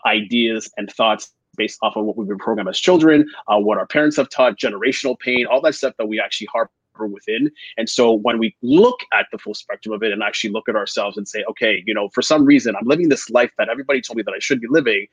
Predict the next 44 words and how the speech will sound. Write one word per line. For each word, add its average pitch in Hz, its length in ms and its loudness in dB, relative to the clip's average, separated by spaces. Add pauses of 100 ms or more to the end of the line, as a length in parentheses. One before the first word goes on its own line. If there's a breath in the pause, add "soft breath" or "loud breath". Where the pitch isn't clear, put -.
(200 loud breath)
but 117 100 2
I'm 110 300 0
not 117 220 4 (240)
happy 123 440 -2
at 107 100 -8
the 104 100 -6
end 101 100 -4
of 92 60 -10
the 98 80 -6
day." 90 160 -10
And 95 100 -8
that's 151 180 0
what 160 80 6
I 139 40 6
talk 127 220 0
about. 117 200 0
I'm 110 120 0
at 110 80 -6
the 117 80 -2
end 113 40 -4
of 104 40 -6
the 104 60 0
day. 101 40 -2
If - 80 -10
you're 143 140 0
feeling 190 340 2
unhappy, 139 500 0 (160 loud breath)
you 131 80 -2
gotta 139 280 4
delve 143 300 0
deeper 113 300 -2
and 120 160 -10
figure 117 240 -8
out 101 100 -4
what 127 200 0
it 131 80 0
is 117 80 -4
that's 117 140 -4
stopping 156 320 0
you. 117 80 -2
So 117 260 0 (320 loud breath)
really 143 440 4
changing 208 600 2
yourself - 840 -2